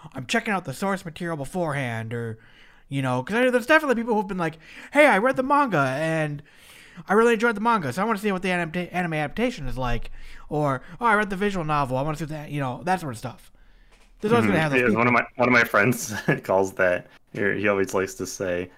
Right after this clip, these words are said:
Speaker 2: "I'm an anime watcher, not an anime historian."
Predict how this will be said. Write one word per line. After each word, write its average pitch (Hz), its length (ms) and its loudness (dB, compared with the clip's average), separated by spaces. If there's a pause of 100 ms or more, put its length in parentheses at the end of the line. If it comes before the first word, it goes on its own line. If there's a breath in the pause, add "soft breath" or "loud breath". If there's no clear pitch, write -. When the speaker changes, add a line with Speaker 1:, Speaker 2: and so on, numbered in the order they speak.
Speaker 2:
"I'm 107 140 0
an 101 100 2
anime 95 400 0
watcher, 90 420 0
not 92 220 0
an 90 80 -4
anime 90 420 -2
historian." 95 800 -2